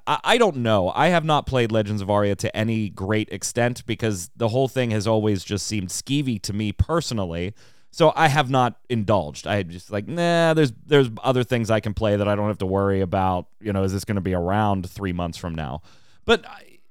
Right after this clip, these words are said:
I'm not disparaging of the game itself. If you like it, great. If you don't, fine. I haven't played it enough to force, to, to form an opinion on it. I don't like the way it looks, so I've avoided it. I really don't like the way it looks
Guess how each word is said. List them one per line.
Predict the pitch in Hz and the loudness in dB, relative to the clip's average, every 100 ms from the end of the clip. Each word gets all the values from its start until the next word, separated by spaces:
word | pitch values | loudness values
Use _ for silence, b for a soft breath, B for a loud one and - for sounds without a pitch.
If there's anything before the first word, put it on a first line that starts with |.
| - - | -20 2
I'm | 214 240 | 4 8
not | 240 | 6
disparaging | 180 - 202 196 180 151 143 | 4 0 4 4 4 2 -2
of | - 131 | -2 -2
the | 123 | 0
game | 135 135 | 2 2
itself. | 123 - 117 87 - | 2 2 0 0 -4
If | 127 123 | -8 -4
you | 139 | 0
like | 160 156 | 0 0
it, | 123 | -6
great. | 120 131 - | 0 0 0
If | 113 | -4
you | 113 | -6
don't, | 113 123 139 - | -2 -2 -2 -10
fine. | - 185 135 90 101 | -8 -2 -2 -2 -4
I | - 147 | 0 2
haven't | 165 139 | 2 -2
played | 135 120 | -2 -2
it | 113 | -2
enough | 104 95 - | -2 -2 -4
to | - | -10
force, | - 95 90 - | -8 -8 -8 -8
to, | - 98 90 - | -2 0 -2 -4
to | 107 | -8
form | - 107 104 | -4 -2 -2
an | |
opinion | 117 - 202 117 85 | -2 -4 -4 -6 -6
on | - 82 60 | -8 -10 -10
it. | - - - - - | -16 -20 -20 -20 0
I | 170 | 4
don't | 190 175 | 4 2
like | 156 151 127 | 2 2 4
the | |
way | 127 123 | 4 4
it | 110 | 4
looks, | 110 139 180 110 - - - - - | 0 4 6 6 2 -10 -12 -18 -16
so | - | -2
I've | 123 120 | 0 0
avoided | 123 180 202 110 85 | 0 0 2 0 -4
it. | - - - - | -8 -16 -8 2
I | 147 | 2
really | 139 143 240 302 165 | 4 2 2 4 6
don't | 151 147 | 6 6
like | 135 127 | 6 4
the | 135 | 2
way | 131 120 | 2 2
it | 117 | 0
looks | 113 107 - - | 0 -2 -2 -12